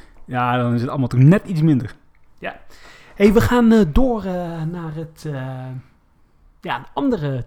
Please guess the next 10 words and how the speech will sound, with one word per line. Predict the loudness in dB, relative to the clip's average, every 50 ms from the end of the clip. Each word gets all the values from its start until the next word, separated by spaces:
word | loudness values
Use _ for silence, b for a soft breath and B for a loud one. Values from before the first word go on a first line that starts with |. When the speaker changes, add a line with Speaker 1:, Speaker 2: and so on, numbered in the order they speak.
| -12 _
Speaker 2:
tropenhal | _ 0 0 0 0 0 -4 -6 -4 -2 -4 -4 -4 -6
die | -6 -2 0
momenteel, | 0 0 0 -2 -6 -6 -6 -6 -6 -6 -6 -8 -10 -12 -14
eh, | -14
gebouwd | -14 -14 -10 -8 -6 -6 -6 -8 -8
wordt. | -10 -12 -12 -12 -16 -20 b b b b b b b b -14
Die, | -8 -4 -4 -4 -4 -4 -6
eh, | -6 -8 -10
volgend | -10 -10 -10 -8 -8 -8 -6 -6 -6 -6 -6
jaar, | -8 -8 -8 -8 -8 -10 -10